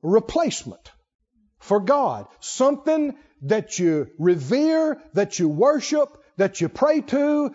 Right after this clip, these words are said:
that you serve, that you seek instead of God.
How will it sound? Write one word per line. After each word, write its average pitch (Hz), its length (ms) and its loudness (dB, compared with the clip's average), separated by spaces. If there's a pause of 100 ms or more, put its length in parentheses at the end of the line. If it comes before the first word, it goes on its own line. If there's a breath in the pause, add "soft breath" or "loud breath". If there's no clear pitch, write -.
(120)
that 190 240 -2
you 165 80 -4
serve, 285 640 2 (160 loud breath)
that 196 240 -2
you 190 100 0
seek 285 500 -2
instead 277 540 2
of 240 280 2 (1160)
God. 170 360 -4